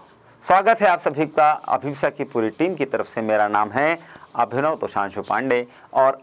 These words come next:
आज भी हम एक बहुत इंपॉर्टेंट मुद्दे पर चर्चा करेंगे। तो चर्चा क्या है, हमको क्या सीखना है, हमारे विचार किस तरीके से खुलें कि हम भविष्य की घटनाओं को, अपने आसपास की हो रही चीज़ों को और मुख्य रूप से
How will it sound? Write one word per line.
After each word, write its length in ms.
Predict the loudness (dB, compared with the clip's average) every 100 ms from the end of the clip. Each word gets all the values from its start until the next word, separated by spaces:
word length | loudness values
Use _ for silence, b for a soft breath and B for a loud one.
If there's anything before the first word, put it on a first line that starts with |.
| 0
आज 380 | 4 4 2 0
भी 220 | 2 4
हम 280 | 4 0 -2 0
एक 280 | 2 2 0
बहुत 300 | 0 0 -2
इंपॉर्टेंट 520 | -4 -2 0 0 -2
मुद्दे 340 | -2 -4 -4 -4
पर 160 | -4
चर्चा 320 | -6 -10 -10 -10
करेंगे। 360 | -10 -14 -16 -20 _ _ b -16
तो 60 | -6
चर्चा 320 | -4 -2 -4
क्या 220 | 2 2
है, 240 | 2 0 -4 B B -8
हमको 260 | -4 -2
क्या 220 | 0 2 0
सीखना 400 | -2 -6 -4 -4
है, 200 | -4 -8 B B B -2
हमारे 300 | 2 2 2
विचार 380 | 0 2 2
किस 280 | 2 -2 0
तरीके 340 | 2 2 4 2
से 140 | 0
खुलें 380 | 0 0 0 -2 B B B
कि 60 | -2
हम 360 | 0 2 2 0 -2 B B
भविष्य 380 | 0 2 2 0
की 140 | 0 2
घटनाओं 460 | 0 0 2 2
को, 180 | 4 2
अपने 260 | 2 0 0
आसपास 460 | -2 0 -2 -2
की 140 | -4 -4
हो 180 | 0 0
रही 180 | 0 -2
चीज़ों 400 | -2 0 0 0
को 180 | 0
और 180 | 2 0 -2
मुख्य 320 | -4 -2 -2
रूप 180 | -2 -2
से 260 | 0 0